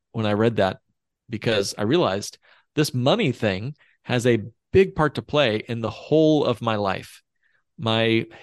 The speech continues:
physical health, my relationships, my spirituality, my parenting,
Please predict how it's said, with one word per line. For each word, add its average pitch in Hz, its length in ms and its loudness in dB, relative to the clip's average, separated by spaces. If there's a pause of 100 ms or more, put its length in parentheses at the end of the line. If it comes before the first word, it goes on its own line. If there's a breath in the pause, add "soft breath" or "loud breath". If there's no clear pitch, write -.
(140 loud breath)
physical 131 380 0
health, - 380 -4 (800)
my 113 180 -2
relationships, 117 1080 -4 (440)
my 113 140 0
spirituality, 131 880 -2 (720 soft breath)
my 113 480 0 (220)
parenting, 131 540 -4